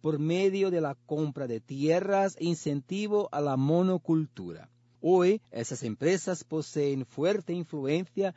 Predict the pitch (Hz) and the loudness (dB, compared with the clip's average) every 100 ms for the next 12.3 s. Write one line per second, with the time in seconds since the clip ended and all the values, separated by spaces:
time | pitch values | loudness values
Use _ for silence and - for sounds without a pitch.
0 | _ 143 151 151 135 131 147 196 226 202 | _ 0 2 2 0 0 6 6 8 4
1 | 208 180 165 156 190 196 175 156 151 135 | 2 2 2 2 4 4 4 2 2 0
2 | 120 113 - 160 214 - - 160 - 185 | -4 -6 -4 -4 -4 -10 -6 -6 -2 -2
3 | 175 247 254 - 214 196 160 139 139 156 | 2 0 0 -4 -4 -2 -2 -2 -2 -4
4 | _ 160 202 - 214 165 151 - _ 180 | _ 0 0 0 -6 -6 -10 -12 _ -2
5 | 202 196 - 196 202 202 _ 147 143 185 | -2 -4 -4 0 0 -4 _ -6 -4 -2
6 | 202 196 180 160 151 - 170 165 151 139 | 0 0 -2 -4 -6 -2 0 2 2 0
7 | 127 113 90 73 - - _ _ _ - | -2 -4 -6 -12 -20 -20 _ _ _ 4
8 | 185 185 160 - 202 214 196 196 196 170 | 6 6 4 2 2 4 4 2 0 0
9 | 170 - 143 131 - 202 196 170 165 165 | 0 0 -6 -4 2 4 4 4 2 2
10 | 156 151 180 185 170 160 160 151 143 139 | 2 2 0 0 -2 -2 -2 -4 -4 -4
11 | 139 131 139 135 - 120 117 151 151 127 | -4 -2 0 -2 -4 -6 -4 -2 0 0
12 | 127 156 165 | -2 -2 -4